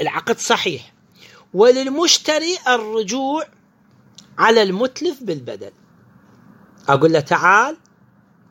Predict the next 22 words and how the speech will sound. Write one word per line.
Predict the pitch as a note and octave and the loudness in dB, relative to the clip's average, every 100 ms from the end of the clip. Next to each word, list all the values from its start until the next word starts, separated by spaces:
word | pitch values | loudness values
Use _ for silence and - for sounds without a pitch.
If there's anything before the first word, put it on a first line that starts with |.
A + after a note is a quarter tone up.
| _ - | _ -2
يا | D3+ | 2
البائع | D#3 C#3+ F#3+ G3+ E3+ | 2 4 2 2 -2
يا | D#3+ | 0
اللي | E3 D#3+ | 0 -2
بعت | D3+ E3 G#3 - | -4 -6 -8 -10
لي، | C#4 - _ _ _ _ _ _ _ _ - | -14 -16 _ _ _ _ _ _ _ _ 0
أنت | E3+ E3+ | 2 2
أتلفت | G3 F#3 A3 - A3 | 2 2 0 -2 -4
الكتاب | F#3 A3 G#3+ G#3+ | -4 0 2 2
اللي | A3 A3+ | 2 0
اشتريته | A3 A#3 A#3+ A#3+ A#3+ | -2 0 2 2 0
من | B3 | 0
عندك، | B3+ C#4 D4+ F4 | -2 -4 -4 -4
اعطيني | B3 - B3 C#4 | -2 0 0 0
كتاب | G#3+ A3+ C#4 | -2 0 0
ببداله. | E4+ F3 G2 F2 G2+ - _ _ _ _ _ _ _ _ - - | 0 -2 -6 -10 -18 -20 _ _ _ _ _ _ _ _ -20 -2
بالبدل | C3+ F#3+ F3 G#3 D3+ A2+ - _ _ _ _ _ _ _ - | 4 4 6 4 4 -2 -8 _ _ _ _ _ _ _ 2
من | F3+ A#3 | 4 6
المثل | B3 B3+ D4 C#4+ D4 D4 E4+ - | 6 4 2 0 -2 0 0 0
إن | G#3 G3+ | 0 0
كان | - A3+ A3 A3+ | 2 2 2 0
مثلياً، | A3+ - A#3 B3+ C4+ D#4+ | -4 -6 -8 -6 -4 -4